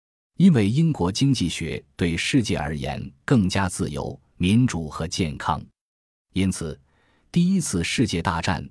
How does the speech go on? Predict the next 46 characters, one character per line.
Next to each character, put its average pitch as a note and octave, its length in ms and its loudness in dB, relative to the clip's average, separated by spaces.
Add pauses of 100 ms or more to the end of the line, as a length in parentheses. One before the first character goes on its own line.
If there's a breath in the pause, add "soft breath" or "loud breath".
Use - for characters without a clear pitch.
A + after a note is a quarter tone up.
(140)
强 G2 280 0
化 G#2+ 200 -2
了 D#2+ 100 -6
英 B2 160 0
美 F2+ 260 0
同 G2+ 220 -2
盟 F2+ 160 2
的 F#2 100 -2
意 F2+ 180 -6
识， - 280 -8 (520)
德 A2 200 4
国 F#2 280 -2
对 F#2+ 200 0
自 C#3 240 0
由 G#2+ 200 2
主 F2+ 200 -4
义 G2 140 0
的 E2+ 120 -2
历 A2 200 2
史 - 180 -4
贡 G2+ 220 2
献 - 260 -4 (220)
逐 G#2+ 220 2
渐 G2 200 0
被 E2 160 -2
遗 D#2+ 220 -2
忘 F#2+ 280 0
或 - 280 -8
丢 G2+ 260 -2
弃。 - 300 -6 (640)
不 A2+ 160 4
久 E2+ 180 0
之 G#2 160 0
后， - 320 -4 (300)
法 F2+ 320 2
国 A2 180 2
的 A#2 100 0
贡 G#2+ 220 4
献 E2+ 340 -2 (160)
也 E2+ 200 0
被 F#2+ 120 0
尽 D#2+ 280 -4
量 F2 260 -2
弱 D#2+ 180 -2
化 D#2+ 260 -4
了。 - 180 -10